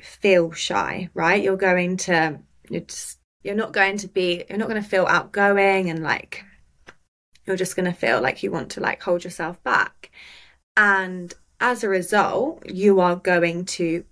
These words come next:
act shy. You won't perhaps network with the people you want to network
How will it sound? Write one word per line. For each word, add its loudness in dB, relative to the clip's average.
act 0
shy. -2
You 0
won't -2
perhaps -6
network -2
with -8
the -8
people -4
you 0
want -6
to -4
network 0